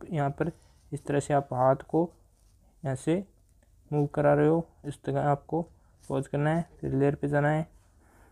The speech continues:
फिर मीडिया पे जाना है। मीडिया पे जाने के बाद बैकग्राउंड पे एक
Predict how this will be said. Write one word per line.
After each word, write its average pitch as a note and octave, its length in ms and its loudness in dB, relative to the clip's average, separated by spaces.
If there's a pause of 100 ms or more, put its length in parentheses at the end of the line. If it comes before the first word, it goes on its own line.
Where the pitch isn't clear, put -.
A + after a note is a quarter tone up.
(720)
फिर C3+ 120 0
मीडिया C#3 300 4
पे D3 100 2
जाना D3 220 2
है। D#3+ 140 0 (160)
मीडिया C#3 180 4
पे C3+ 40 6
जाने C#3 200 2
के C#3 60 0
बाद C#3 160 4
बैकग्राउंड C#3 440 2
पे D3 220 2
एक - 220 -8